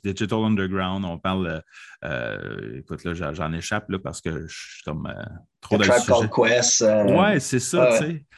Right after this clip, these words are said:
Speaker 1: Puis là, aujourd'hui, ben, c'est de l'autotune, c'est du lirage, puis on n'entend plus rien. Puis bon, écoute,
Speaker 2: Ouais.
Speaker 1: je, je,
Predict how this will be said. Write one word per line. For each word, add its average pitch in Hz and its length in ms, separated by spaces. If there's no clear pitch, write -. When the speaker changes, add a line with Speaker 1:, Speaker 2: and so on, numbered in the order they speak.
Speaker 1:
Puis 120 140
là, 151 120
aujourd'hui, 147 500
ben, 131 180
c'est 117 180
de 110 80
l'autotune, 131 720
c'est 113 140
du 104 120
lirage, 107 520
puis 107 100
on 98 40
n'entend 101 280
plus 95 140
rien. 95 340
Puis 98 180
bon, 87 180
écoute, 107 160
Speaker 2:
Ouais. 104 80
Speaker 1:
je, 98 220
je, - 160